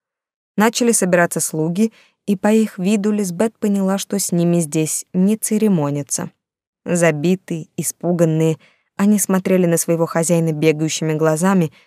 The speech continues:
и ожидали распоряжений. «Это моя супруга», сказал Леопольд, обращаясь к ним.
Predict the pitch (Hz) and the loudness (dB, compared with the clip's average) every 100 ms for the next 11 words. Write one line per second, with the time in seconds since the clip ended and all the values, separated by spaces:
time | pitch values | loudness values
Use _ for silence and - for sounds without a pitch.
0 | _ - 170 160 156 156 151 160 160 - | _ 0 2 2 0 0 0 0 -2 -2
1 | 165 156 147 143 170 _ _ _ _ _ | -2 -2 -4 -8 -12 _ _ _ _ _
2 | _ _ _ _ _ _ _ _ _ _ | _ _ _ _ _ _ _ _ _ _
3 | _ - 185 226 - 285 269 233 208 202 | _ -2 2 2 4 4 6 6 4 4
4 | 247 220 196 151 151 147 139 _ _ _ | 0 0 0 2 2 0 -4 _ _ _
5 | - 175 156 156 156 147 - 165 175 - | -10 -6 -2 0 0 -2 -2 -2 -2 -4
6 | 165 156 151 151 143 - - 151 151 | -2 0 0 -4 -4 -6 -6 -6 -8